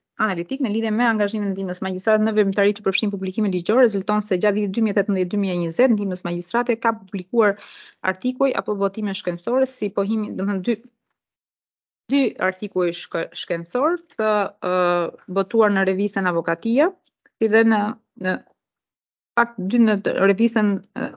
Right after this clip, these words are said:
Avokatia, një në vitin dy mijë e tetëmbëdhjetë dhe një në vitin dy mijë e njëzet. Për këtë arsye, duke qenë se rezultojnë se ndihmës magjistratja ka publikime, ë, propozohet pikëzimi i saj me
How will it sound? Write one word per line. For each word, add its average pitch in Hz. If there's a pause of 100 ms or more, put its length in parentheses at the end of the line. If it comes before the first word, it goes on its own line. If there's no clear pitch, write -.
(160)
Avokatia, 196
një 233
në 220
vitin 220
dy 202
mijë 202
e 202
tetëmbëdhjetë 208
dhe 202
një 208
në 196
vitin 202
dy 185
mijë 175
e -
njëzet. - (760)
Për 262
këtë 196
arsye, 269 (100)
duke 214
qenë 220
se 202
rezultojnë 202
se 208
ndihmës 196 (100)
magjistratja 185 (160)
ka 254 (340)
publikime, 240 (240)
ë, 180 (340)
propozohet 220
pikëzimi 190
i 180
saj 185 (380)
me 185